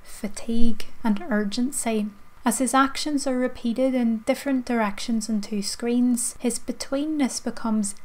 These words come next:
evident. He is neither here nor there, yet simultaneously coming and going. Although he is isolated on the bridge, his lack of individuality can be perceived. Carolyn Christoph Bakergieve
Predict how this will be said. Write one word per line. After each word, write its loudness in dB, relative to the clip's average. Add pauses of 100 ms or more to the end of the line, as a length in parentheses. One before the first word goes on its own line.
evident. -2
He -2
is -2
neither -2
here 0
nor 0
there, 0
yet 0
simultaneously 0
coming 2
and 4
going. 0 (200)
Although 4
he -2
is -2
isolated -2 (100)
on 2
the 2
bridge, -4
his 0
lack 2
of 2
individuality 0
can -2
be -2
perceived. -4 (300)
Carolyn 2
Christoph -4
Bakergieve -2